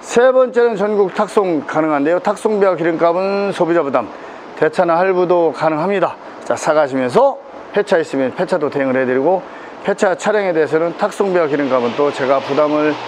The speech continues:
해드리겠습니다. 잘하면 또 오늘 또 부산에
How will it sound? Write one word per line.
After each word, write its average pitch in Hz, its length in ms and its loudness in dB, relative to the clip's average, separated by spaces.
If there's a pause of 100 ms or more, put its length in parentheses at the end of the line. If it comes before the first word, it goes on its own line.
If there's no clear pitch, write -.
(260)
해드리겠습니다. 147 960 0 (600)
잘하면 214 640 0
또 202 140 4
오늘 190 460 2 (800)
또 143 100 2
부산에 185 520 0